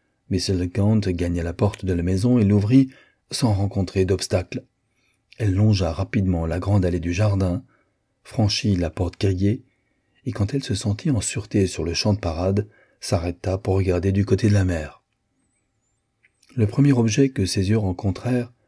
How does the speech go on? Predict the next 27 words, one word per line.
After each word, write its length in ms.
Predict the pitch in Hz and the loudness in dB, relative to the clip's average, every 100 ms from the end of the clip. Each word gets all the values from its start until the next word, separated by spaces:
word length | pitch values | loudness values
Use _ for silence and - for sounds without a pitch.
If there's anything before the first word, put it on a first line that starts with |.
| _ _ _ _ | _ _ _ _
fut 160 | - | -4
la 100 | 101 | -2
figure 340 | 98 113 131 135 | 0 2 4 4
de 80 | 101 | 4
mister 260 | 92 - | 0 -2
Bygrave, 600 | 95 101 95 92 90 90 - _ _ - | 0 2 2 2 -2 -4 -10 _ _ -2
immobile 580 | 117 95 90 90 90 90 | 2 4 2 0 0 -2
sur 140 | 104 | 0
la 120 | 98 | 0
grève, 460 | 92 92 92 90 87 _ _ _ _ - | 0 -2 -2 -4 -8 _ _ _ _ -4
baigneur 500 | 101 98 95 95 90 | 0 2 2 0 0
changé 340 | - 98 92 | -2 -2 -2
en 120 | 95 92 | -2 -2
pierre 480 | - 101 101 113 _ _ _ _ | 2 2 2 -2 _ _ _ _
et 80 | - | -6
ses 140 | 104 | -4
serviettes 480 | 123 101 87 92 92 | -2 -2 -2 -2 -4
sous 120 | - | 0
le 60 | 104 | 0
bras. 340 | 87 92 - _ _ _ _ _ _ _ _ _ _ _ _ | 0 -4 -6 _ _ _ _ _ _ _ _ _ _ _ _
Il 180 | 110 101 | -4 -2
suffisait 480 | - 127 113 95 85 | -4 -2 0 0 2
d'un 180 | 98 | 2
regard 340 | 117 117 98 87 | 0 0 0 0
jeté 280 | 98 113 117 | -2 0 -2
sur 220 | - 87 | -2 0
lui 260 | 107 131 | 2 0